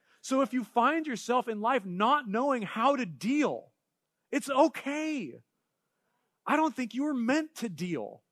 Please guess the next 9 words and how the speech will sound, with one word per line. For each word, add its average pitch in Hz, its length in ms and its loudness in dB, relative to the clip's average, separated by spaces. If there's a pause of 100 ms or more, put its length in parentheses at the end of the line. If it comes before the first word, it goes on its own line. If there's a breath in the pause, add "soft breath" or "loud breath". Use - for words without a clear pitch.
(580)
I 208 60 -4
think 262 200 -2
Jesus 196 760 -4
was 175 200 -4
meant 185 380 -6 (220 soft breath)
to 190 100 -8
deal 202 360 -4
with 214 200 -2
it 208 180 -2